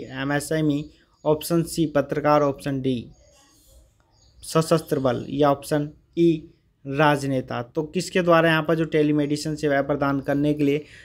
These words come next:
सरकार के द्वारा एक सेहत ओपीडी पोर्टल शुरू किया गया है, तो किसको ये सेवाएं दी जाएगी? तो सशस्त्र बल को टेलीमेडिसिन सेवाएं प्रदान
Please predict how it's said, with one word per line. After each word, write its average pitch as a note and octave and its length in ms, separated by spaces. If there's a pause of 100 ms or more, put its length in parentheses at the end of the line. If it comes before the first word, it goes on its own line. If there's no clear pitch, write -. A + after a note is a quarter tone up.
(120)
सरकार E3+ 560 (140)
के F3 100
द्वारा D#3 300
एक D#3+ 140
सेहत E3+ 540
ओपीडी D3+ 380
पोर्टल C3+ 480 (160)
शुरू C#3+ 280
किया C3 260
गया A#2+ 160
है, A#2+ 200
तो C#3+ 80
किसको E3+ 460
ये E3 120
सेवाएं D3+ 400
दी D3 140
जाएगी? C#3+ 420 (340)
तो D#3+ 80
सशस्त्र F3 560
बल E3+ 220
को E3+ 200
टेलीमेडिसिन E3 840
सेवाएं D3 380
प्रदान C#3+ 400